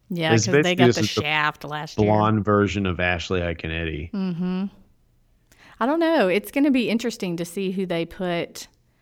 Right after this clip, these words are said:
Speaker 1: in Paradise because the Winter Games, they kinda shoved their recent rejects onto that show.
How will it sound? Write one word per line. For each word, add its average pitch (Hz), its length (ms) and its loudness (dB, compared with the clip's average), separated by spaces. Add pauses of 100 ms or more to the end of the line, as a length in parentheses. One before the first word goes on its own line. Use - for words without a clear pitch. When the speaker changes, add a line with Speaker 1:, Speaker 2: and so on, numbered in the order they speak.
(260)
Speaker 1:
in 185 180 -4
Paradise 175 720 -4
because 180 400 -4
the 175 100 -4
Winter 190 320 -2
Games, 170 500 -4
they 170 120 -4
kinda 170 300 -6
shoved 175 540 -4
their 165 480 -2 (440)
recent 190 420 -4
rejects 175 720 0
onto 175 300 -4
that 175 260 -4
show. 175 440 -10